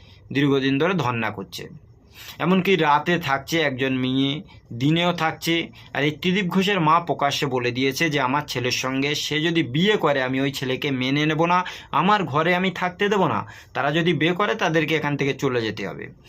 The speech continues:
তাহলে একটা সিচুয়েশান ভালোভাবে বুঝুন,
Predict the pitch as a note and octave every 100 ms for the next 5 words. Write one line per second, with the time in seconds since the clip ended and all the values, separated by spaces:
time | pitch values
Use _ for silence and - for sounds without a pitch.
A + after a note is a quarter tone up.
0 | - - - F#3+ G#3 D#3+ D3+ G#3 F#3+ E3+
1 | E3 F3 F3 F3 B2 D3 D#3 E3 C#3+ B2
2 | C3 B2 F3+